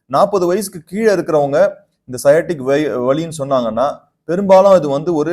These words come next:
டிஸ்க், நான் சொன்னேன் இல்லையா, அந்த கேரம் போர்டு சைன்ஸ், காயின் சைஸ் மொத்தத்துல ஒரு பீன்ஸ் ஷேப்ல இருக்குள்ள டிஸ்க் வந்து கொஞ்சம் நவுந்து நரம்பு டச் ஆகிற ஹெர்னியேட்டட் டிஸ்க்னு சொல்லுவோம்.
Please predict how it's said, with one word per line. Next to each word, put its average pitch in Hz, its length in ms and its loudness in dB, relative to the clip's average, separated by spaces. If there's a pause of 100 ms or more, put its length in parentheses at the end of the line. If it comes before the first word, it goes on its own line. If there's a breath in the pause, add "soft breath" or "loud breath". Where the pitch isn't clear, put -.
(120)
டிஸ்க், 156 380 -10
நான் 139 200 -4
சொன்னேன் 143 200 -4
இல்லையா, 135 260 -2
அந்த 131 160 -6
கேரம் 143 260 2
போர்டு 131 180 -8
சைன்ஸ், 127 380 -8
காயின் 127 300 -4
சைஸ் 143 300 -8
மொத்தத்துல 123 440 -6 (400)
ஒரு 113 160 -8
பீன்ஸ் 147 360 -8 (140)
ஷேப்ல 151 420 -4
இருக்குள்ள 117 440 -6
டிஸ்க் 123 240 -16
வந்து 147 220 -10
கொஞ்சம் 143 300 -10
நவுந்து 151 260 -6
நரம்பு 139 280 -2
டச் - 260 -4
ஆகிற 120 240 2
ஹெர்னியேட்டட் 135 540 -8
டிஸ்க்னு 117 380 -14
சொல்லுவோம். 98 260 -14